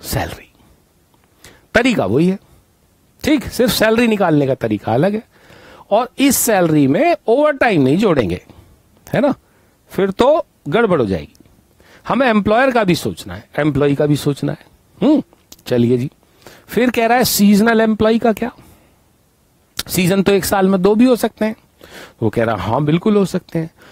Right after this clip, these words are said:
तो उसको number of completed years नहीं देखने, उसको number of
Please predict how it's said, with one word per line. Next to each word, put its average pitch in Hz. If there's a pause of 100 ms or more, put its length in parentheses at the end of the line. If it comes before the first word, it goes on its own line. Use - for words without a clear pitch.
(320)
तो 240
उसको 285
number 226
of 214 (140)
completed 247 (240)
years 254
नहीं 202
देखने, 131 (880)
उसको 277
number 220
of 277